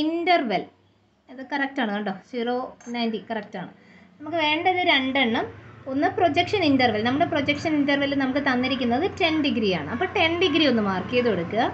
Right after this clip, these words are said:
Then നമുക്ക് വേണ്ടത് standard parallel. നമ്മൾ എത്രയാണ് standard parallel, ആ, എഴുതി വെച്ചിരുന്നത്? ഫോർട്ടി ഫൈവ് ഡിഗ്രിയാണ് അല്ലേ? അപ്പോൾ ഫോർട്ടി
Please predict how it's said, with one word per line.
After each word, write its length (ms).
Then 220
നമുക്ക് 320
വേണ്ടത് 320
standard 720
parallel. 480
നമ്മൾ 180
എത്രയാണ് 360
standard 440
parallel, 360
ആ, 20
എഴുതി 240
വെച്ചിരുന്നത്? 500
ഫോർട്ടി 280
ഫൈവ് 180
ഡിഗ്രിയാണ് 380
അല്ലേ? 120
അപ്പോൾ 180
ഫോർട്ടി 260